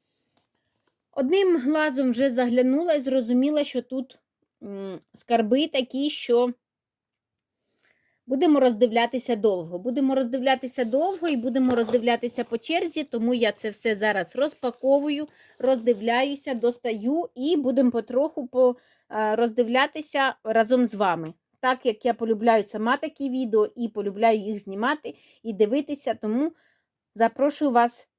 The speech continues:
разом зі мною відчути новорічний настрій, відчути цю, е,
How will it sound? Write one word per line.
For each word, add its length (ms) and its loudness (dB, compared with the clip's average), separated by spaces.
разом 440 0
зі 120 -4
мною 480 0
відчути 640 -6
новорічний 720 -2
настрій, 500 -2
відчути 460 -8
цю, 340 -4
е, 160 -2